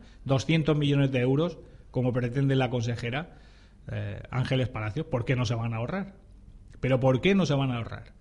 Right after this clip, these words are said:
¿Porque todo es intocable? No, señor. Nada es intocable. Lo único que debería ser intocable es el dinero en nuestros bolsillos. Y eso lo toca todo el mundo.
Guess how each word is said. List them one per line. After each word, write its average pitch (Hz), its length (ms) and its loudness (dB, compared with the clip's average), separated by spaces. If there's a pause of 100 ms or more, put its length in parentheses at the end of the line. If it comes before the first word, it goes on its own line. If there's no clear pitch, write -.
(520)
¿Porque 123 240 -2
todo 180 160 6
es 175 100 8
intocable? 175 600 4
No, 107 140 -4
señor. 160 480 -4 (220)
Nada 120 280 -2
es 160 60 2
intocable. 165 460 2
Lo 131 140 4
único 214 260 6
que 185 100 4
debería 160 320 6
ser 143 160 0
intocable 190 680 2
es 147 160 -2
el 156 120 4
dinero 170 300 2
en 170 60 -2
nuestros 147 280 -2
bolsillos. 135 600 -4
Y 135 120 -4
eso 190 140 2
lo 156 120 2
toca 151 220 0
todo 156 160 0
el 147 80 0
mundo. 107 360 -8